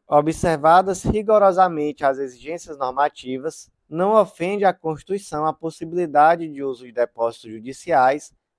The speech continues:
para o pagamento de precatórios em atraso, tal como previsto na Emenda Constitucional noventa e quatro de dois mil e dezesseis. Próximo julgado do dia foi inserido na Constituição Federal, destaque da seguinte forma:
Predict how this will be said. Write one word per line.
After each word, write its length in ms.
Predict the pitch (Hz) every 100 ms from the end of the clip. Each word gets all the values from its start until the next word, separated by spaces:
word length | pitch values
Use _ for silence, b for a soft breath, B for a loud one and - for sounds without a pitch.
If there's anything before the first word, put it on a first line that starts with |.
| _
para 200 | 170 185
o 40 | 185
pagamento 760 | 190 185 196 175 175 202 190
de 80 | 165
precatórios 800 | - 156 156 156 - 135 135 127
em 100 | 170
atraso, 600 | 190 - 131 123 127 135 _ _ -
tal 240 | 180 196
como 400 | 190 180 196 214
previsto 640 | 190 185 175 123 127 139 151
na 140 | 143
Emenda 340 | 139 135 127 131
Constitucional 760 | - 139 - 170 196 165 143
noventa 420 | 151 151 139 165 -
e 40 |
quatro 540 | _ 135 120 123 123
de 100 | 123
dois 180 | 123 127
mil 160 | 120 120
e 40 |
dezesseis. 760 | 110 160 160 113 90 - - - _ _ _ _ _
Próximo 500 | - 175 196 196 185
julgado 460 | 165 143 135 139 156
do 140 | 180
dia 320 | 196 165 175 175
foi 180 | 165
inserido 420 | 160 - 131 131 123
na 180 | 131
Constituição 580 | 139 143 135 127 - 107
Federal, 540 | - 127 160 165 160 175
destaque 480 | 175 - 160 160
da 140 | 165 170
seguinte 340 | 170 180 185
forma: 460 | - 156 147 143